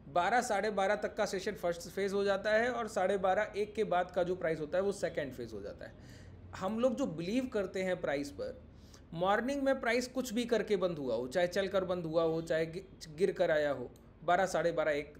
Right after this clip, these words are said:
तक, उससे हमको बहुत लेना देना नहीं है। उससे लेना देना तभी है जब सेकंड हाफ का मोमेंटम भी फर्स्ट हाफ को सपोर्ट कर रहा हो, ठीक है? कि बारह, साढ़े बारह तक प्राइस गिरता रहा तो एक, डेढ़, दो बजे के बाद भी प्राइस या तो गिरे या सस्टेन करे, तो, तो यही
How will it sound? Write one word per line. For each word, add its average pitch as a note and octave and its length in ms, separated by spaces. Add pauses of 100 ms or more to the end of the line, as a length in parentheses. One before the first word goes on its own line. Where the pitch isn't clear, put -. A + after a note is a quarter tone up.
तक, E3 200
उससे A3+ 260
हमको G#3+ 300
बहुत F#3 360
लेना F#3+ 280
देना E3+ 240
नहीं A#2+ 140
है। - 520
उससे F#3+ 280
लेना A#3 260
देना A#3 220
तभी A3 320
है A#3 100
जब A#3+ 160
सेकंड A3 580
हाफ G3 280
का G#3+ 100
मोमेंटम F#3 520
भी A3+ 140
फर्स्ट G3 320
हाफ D3 200
को G3 100
सपोर्ट D#3+ 500
कर G2+ 160
रहा F#2+ 120
हो, - 120 (640)
ठीक C3+ 180
है? A3 120 (360)
कि G#3+ 120
बारह, E3+ 400
साढ़े G3 280
बारह F#3 240
तक - 200
प्राइस F#3+ 300
गिरता E3+ 280
रहा A#3 220 (500)
तो A3 220
एक, G3 260
डेढ़, G#3 200
दो G3 160
बजे F#3+ 220
के G#3 120
बाद F3+ 200
भी G3 140
प्राइस F3+ 280
या F3+ 120
तो G3 160
गिरे G#3 220
या B3 160
सस्टेन F#3 460
करे, A#2 240
तो, A3 180
तो B3+ 180
यही G#3+ 320